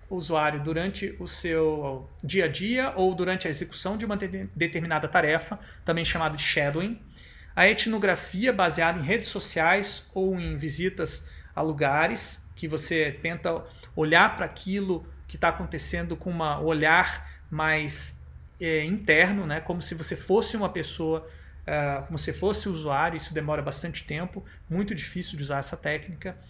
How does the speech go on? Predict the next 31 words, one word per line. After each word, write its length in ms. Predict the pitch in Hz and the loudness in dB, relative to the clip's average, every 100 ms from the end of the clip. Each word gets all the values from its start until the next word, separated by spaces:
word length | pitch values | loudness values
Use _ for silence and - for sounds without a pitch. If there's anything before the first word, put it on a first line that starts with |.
| - - | -20 -6
E 80 | 254 | -4
o 80 | 262 | 2
teste 300 | 190 190 185 | 2 2 -2
de 80 | 190 | -2
usabilidade 680 | 185 190 208 180 170 170 | -2 -2 -2 0 0 0
que 100 | 170 | -4
eu 20 | 175 | -4
já 100 | 175 | -2
mencionei. 460 | 180 - 233 135 | -4 -4 -2 -4
Existem 300 | 127 160 208 | -4 -6 -2
vários 340 | 185 196 240 226 | 2 2 2 2
outros 380 | 220 220 208 | 2 0 -4
métodos 520 | 208 196 196 - - - - - - | 2 4 2 -4 -12 -12 -16 -18 -2
que 80 | |
eu 40 | 190 | 0
não 120 | 202 | 2
vou 180 | 170 196 | 4 2
abordar 500 | 196 175 185 160 160 | 2 0 0 2 2
aqui, 260 | - 214 | 0 -4
porque 340 | 214 208 - 208 | -6 -8 0 2
hoje 240 | 185 185 | 4 2
o 60 | 196 | -2
foco 400 | - 180 180 170 | 0 0 2 2
é 280 | 165 202 - - - | 2 0 -8 -18 -4
a 400 | - 170 175 175 - | 2 4 2 -2 -8
histó-, 300 | - - - | -10 -4 0
a 160 | 160 | 0
jornada. 720 | 151 214 139 139 123 117 - - - - - - - - - - | 0 -2 -2 -2 -2 -6 -10 -14 -16 -18 -16 -16 -16 -14 -12 2
A 80 | 185 | 2
experiência, 720 | 190 247 220 240 294 - 208 | 4 2 0 2 0 0 -2
então, 480 | 190 180 156 139 | 0 2 2 -2